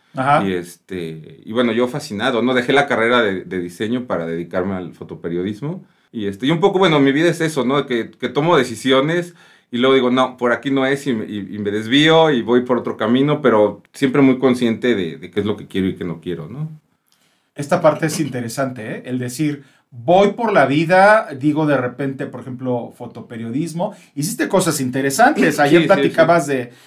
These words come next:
Speaker 1: de estar, ¿cuánto tiempo estuviste en Chiapas con los
Speaker 2: En Chiapas
Speaker 1: zapatistas?
Speaker 2: estuve un año, <clears throat> un año desde que empezó el conflicto. Valtierra me mandó para allá a hacer fotos.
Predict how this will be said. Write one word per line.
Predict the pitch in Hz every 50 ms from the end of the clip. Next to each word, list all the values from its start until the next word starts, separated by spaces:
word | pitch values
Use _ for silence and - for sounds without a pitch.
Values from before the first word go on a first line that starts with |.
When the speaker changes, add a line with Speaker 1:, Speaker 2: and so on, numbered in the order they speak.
| _ _
Speaker 1:
de | - 123 139 135 131
estar, | 127 131 - - 160 160 165 165 165 160 151 -
¿cuánto | - 170 170 170 185 175
tiempo | 175 165 156 170
estuviste | 160 - 156 147 143 - 151
en | 139
Chiapas | 123 - 143 131 - 139 135 127
con | - - 120 110
los | 110 107 104 - - - -
Speaker 2:
En | 127 127 127 120
Chiapas | -
Speaker 1:
zapatistas? | 165 156 - 208 131
Speaker 2:
estuve | 110 - 143 131
un | 120 113
año, | 110 110 117 120 120 - - _ _ -
<clears throat> | 180 254 196 160 151
un | 139 139
año | 131 131 143 151 156 127
desde | 107 104 95 98
que | 98 107
empezó | 98 98 104 101 117
el | 113
conflicto. | - 123 110 98 104 107 - _ - 135 120 104 90 - -
Valtierra | 85 90 87 85 101 101 101 107 101
me | 98 90
mandó | 82 80 80 85 92 85
para | - 95 85 80
allá | 78 80 82 80
a | 78
hacer | 78 - - 82
fotos. | - - 92 87 - 151 170 -